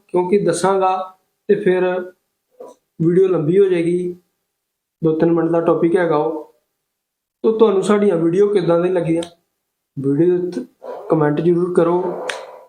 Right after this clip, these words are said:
ਪੇਜ ਨੂੰ ਫਾਲੋ ਕਰੋ ਔਰ ਵੀਡੀਓ ਨੂੰ ਲਾਈਕ ਸ਼ੇਅਰ ਕਰ ਦਿਓ,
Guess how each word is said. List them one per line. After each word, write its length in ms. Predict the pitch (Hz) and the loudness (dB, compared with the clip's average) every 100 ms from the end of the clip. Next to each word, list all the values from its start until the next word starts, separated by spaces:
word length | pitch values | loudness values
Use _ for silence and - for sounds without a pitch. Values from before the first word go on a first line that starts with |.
| _ - | _ 2
ਪੇਜ 260 | 170 165 | 2 2
ਨੂੰ 220 | 180 185 175 | 0 -2 0
ਫਾਲੋ 340 | 160 151 165 | 0 2 2
ਕਰੋ 520 | 170 175 180 180 - 226 | 2 0 0 -6 -8 -2
ਔਰ 160 | 226 | 0
ਵੀਡੀਓ 240 | 214 202 202 | 2 0 2
ਨੂੰ 120 | 202 | 2
ਲਾਈਕ 220 | 185 151 | 0 -2
ਸ਼ੇਅਰ 260 | 147 - 147 | -2 -2 0
ਕਰ 140 | 143 123 | -2 -4
ਦਿਓ, 220 | - | -8